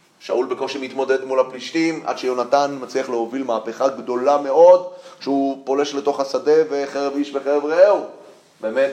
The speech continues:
תשועה גדולה, כאשר לשאול יש שש מאות איש במחנה שלו. הקרב אחר כך, הגענו כבר לכמה? לחמש או לשש? חמש, נכון? הקרב החמישי עם גוליית, דוד מצליח לנצח את הקרב. הקרב השישי, מה זה? הקרב האחרון של שמואל א',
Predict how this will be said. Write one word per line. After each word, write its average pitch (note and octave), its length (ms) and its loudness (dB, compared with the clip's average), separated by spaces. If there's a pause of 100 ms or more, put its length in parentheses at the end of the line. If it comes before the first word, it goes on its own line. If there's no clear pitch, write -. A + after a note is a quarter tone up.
תשועה C#3 300 2
גדולה, D3 420 4
כאשר C3+ 200 -8
לשאול C#3 340 -2
יש C#3 180 -2
שש C#3 200 -4
מאות C3 180 -4
איש C#3+ 240 -10
במחנה C#3 480 -2
שלו. B2+ 200 -6 (420)
הקרב D3 520 6 (160)
אחר C3 340 4
כך, E3 180 0
הגענו C3 260 -2
כבר A#2+ 140 0
לכמה? C#3 280 0
לחמש D3 440 -2
או D#3 80 -4
לשש? B2 340 -6
חמש, - 480 -2
נכון? D#3 340 0 (420)
הקרב D3 240 6
החמישי F3+ 840 -4
עם C3+ 120 -4
גוליית, C#3+ 480 4 (680)
דוד C3 240 -2
מצליח C3 340 -2
לנצח B2 380 -2
את - 40 -2
הקרב. C3 320 2 (300)
הקרב D#3+ 300 6
השישי, G3+ 680 -2 (380)
מה C#3+ 140 4
זה? F#3 220 2 (580)
הקרב A#2+ 300 4
האחרון C#3 400 2
של C#3 140 -10
שמואל C#3+ 280 2
א', F3 200 6